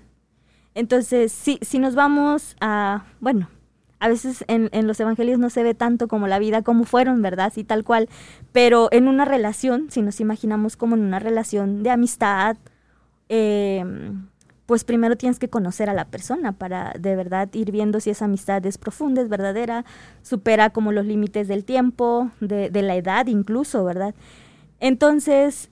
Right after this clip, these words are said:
eh, eso es. Primero es, ven, conoce, eh, conoce qué es la vocación un poquito, eh, pregunta tus inquietudes.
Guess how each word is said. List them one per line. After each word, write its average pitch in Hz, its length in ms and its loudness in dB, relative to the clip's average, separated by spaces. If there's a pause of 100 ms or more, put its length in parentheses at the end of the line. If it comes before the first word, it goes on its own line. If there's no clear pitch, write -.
eh, 233 440 -2
eso 285 300 2
es. - 300 -4 (260)
Primero 311 400 2
es, 311 340 2
ven, 359 320 4 (920)
conoce, 359 720 2 (240)
eh, 208 340 -4
conoce 247 380 2
qué 285 100 -6
es 269 80 -2
la 240 100 0
vocación 302 600 -2
un 277 120 2
poquito, 359 840 0 (440)
eh, 214 580 0 (440)
pregunta 262 520 4
tus 254 220 -2
inquietudes. 330 1200 0